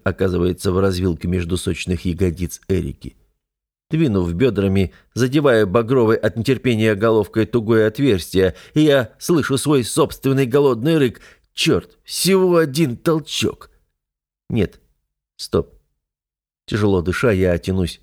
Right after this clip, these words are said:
свободной рукой за презервативами. «Не надо, хватит, нет!» отчаянно кричит Эрика, заметив мой жест. «Почему нет? Нет, не хочешь? Или нет, боишься, что кончишь под насильником?»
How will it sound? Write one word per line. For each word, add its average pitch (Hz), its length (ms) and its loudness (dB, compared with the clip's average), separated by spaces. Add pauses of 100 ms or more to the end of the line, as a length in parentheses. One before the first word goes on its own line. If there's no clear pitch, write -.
свободной 90 480 -2
рукой 95 240 -2
за 90 140 -4
презервативами. 90 840 -6 (1160)
«Не 220 180 4
надо, 220 460 4
хватит, 220 800 2
нет!» 262 600 2 (380)
отчаянно 90 420 -2
кричит 92 400 -4
Эрика, 117 380 2
заметив 113 440 -2
мой 110 180 -2
жест. - 340 -8 (1080)
«Почему 143 640 2
нет? 104 500 -2 (300)
Нет, 147 680 2
не 107 180 2
хочешь? - 640 0 (200)
Или 135 280 4
нет, 135 280 0
боишься, 139 680 2 (100)
что 147 280 2
кончишь 117 500 0
под 98 220 -2
насильником?» 131 720 -2